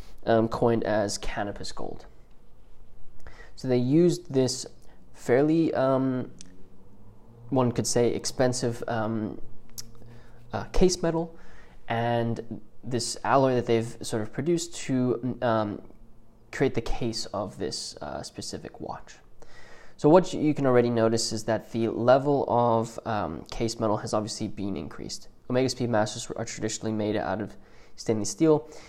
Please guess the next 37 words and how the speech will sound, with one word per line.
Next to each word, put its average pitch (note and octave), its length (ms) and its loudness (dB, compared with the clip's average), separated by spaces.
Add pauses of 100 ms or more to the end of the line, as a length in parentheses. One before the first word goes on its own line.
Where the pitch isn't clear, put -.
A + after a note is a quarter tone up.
(180)
and C3+ 160 4
this D#3 160 6
time C3 300 2
Omega A#2 320 4
decided A2+ 420 0
for - 140 -6
the A#2 60 -4
sixty-fifth A2+ 500 -6
anniversary G#2 520 -4
to - 360 -4 (480)
up - 240 -2
the E3 80 6
level B2 340 6
of A2+ 100 4
the A2 60 2
case A2 300 -4
metal G#2+ 160 -2
a A2 60 0
little A2 160 0
bit A2+ 280 0 (300)
and A#2+ 220 0
use A#2+ 160 0
precious - 420 -4
metals, G#2 440 -4
um, G2 220 -6
for G2 320 -6
this, F#2 400 -2
for - 160 -4
this F2+ 140 0
very C#2 220 0
special - 340 -4
watch. - 400 -6 (1700)
The C#3+ 80 6
watch E3 260 8
itself D3 540 6
is, A#2+ 500 4
um, G#2+ 420 2